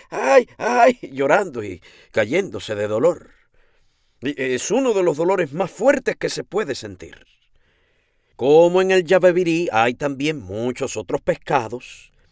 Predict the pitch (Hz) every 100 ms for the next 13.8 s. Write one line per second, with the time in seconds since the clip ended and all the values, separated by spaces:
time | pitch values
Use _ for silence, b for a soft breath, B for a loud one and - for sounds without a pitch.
0 | _ _ _ - 165 226 254 240 233 226
1 | 170 127 151 165 170 165 151 143 160 -
2 | 170 143 127 117 127 131 139 156 190 240
3 | - 92 _ _ _ _ _ _ _ _
4 | _ _ B B B _ 254 262 233 247
5 | 226 247 233 190 185 175 262 311 277 226
6 | 330 294 - - 349 285 120 87 - _
7 | _ _ _ _ _ _ _ _ _ 113
8 | 180 220 214 202 185 139 143 139 135 139
9 | 127 110 82 - - - - _ _ _
10 | _ _ _ _ _ _ _ _ - 202
11 | 262 262 214 156 165 - 143 202 196 -
12 | 147 - 170 165 - 285 262 - 233 _
13 | _ _ 123 143 139 78 -